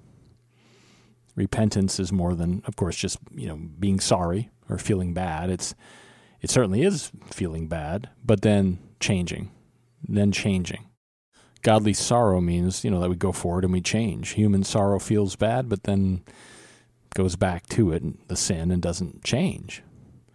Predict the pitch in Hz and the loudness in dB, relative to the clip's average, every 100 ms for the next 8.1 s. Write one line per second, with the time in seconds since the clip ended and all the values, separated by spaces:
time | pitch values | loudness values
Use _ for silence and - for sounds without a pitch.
0 | _ - - _ _ _ - - 101 90 | _ -20 -20 _ _ _ -4 4 6 6
1 | 80 107 - 104 104 120 - 87 82 73 | 2 0 2 4 4 2 2 2 2 -4
2 | - - - - - _ - - 98 85 | -12 -20 -20 -20 -20 _ -6 0 2 2
3 | - 82 78 78 82 - - _ _ _ | 0 -2 -2 -4 -4 -6 -12 _ _ _
4 | _ _ _ _ - 101 92 92 92 101 | _ _ _ _ -2 2 2 2 2 2
5 | 90 85 92 80 82 - 120 101 107 - | 2 0 -2 -2 -4 -2 -2 -2 -4 -8
6 | - - _ _ - 101 120 - - 90 | -20 -20 _ _ -8 -4 -2 -2 -2 -2
7 | 76 110 - 73 - 78 - - - - | -4 -6 -8 -8 -8 -8 -8 -8 -8 -8